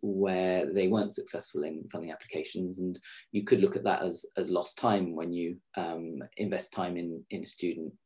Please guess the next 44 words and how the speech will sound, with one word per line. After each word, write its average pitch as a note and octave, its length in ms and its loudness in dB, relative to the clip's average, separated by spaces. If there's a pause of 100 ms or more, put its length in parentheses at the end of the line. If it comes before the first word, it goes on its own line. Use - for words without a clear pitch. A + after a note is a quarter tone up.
(120)
and, D#2 280 -8
and E2+ 360 -8
helping G2 380 0
them F2+ 200 -2
to - 120 -4
refine F2+ 300 -2
their E2+ 140 -4
ideas. F#2 280 2
But - 120 -2
actually, G2+ 300 2
it's, - 200 -4 (380)
it's - 180 -2
crucial, G#2 400 6
I F2 60 2
think, F#2 280 0 (280)
once G#3 600 2 (520)
for - 100 6
the, G#2+ 160 10
those G#2 180 10
projects - 340 2
that - 140 0
do A#2 140 8
get G2+ 160 4
off - 160 -8
the - 80 -2
ground, F2 240 -2
once F#2+ 280 -2
you F#2 60 -2
get F2+ 200 0
going, E2 340 2
because, - 440 -8
um, E2+ 440 -6
then G2 300 0
it - 100 -2
allows F#2+ 400 0
you E2+ 200 -2
to, F2 440 0
um, E2+ 340 -6 (360)
already G2 340 8
know G2 300 6
that - 160 0
you, F2 320 0
it, B2 240 6
I, C3 100 2